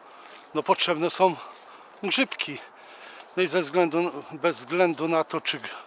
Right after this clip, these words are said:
grzybki będą, w zależności czy grzybki będą, zrobimy tak.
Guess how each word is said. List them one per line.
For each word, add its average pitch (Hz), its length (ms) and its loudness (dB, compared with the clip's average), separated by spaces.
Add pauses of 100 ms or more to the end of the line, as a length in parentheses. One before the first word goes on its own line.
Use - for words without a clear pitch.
(560)
grzybki - 420 -2
będą, 156 380 4
w 135 40 -4
zależności 143 720 2
czy - 160 -2
grzybki 156 400 -4
będą, 151 560 2
zrobimy 147 480 0
tak. - 380 0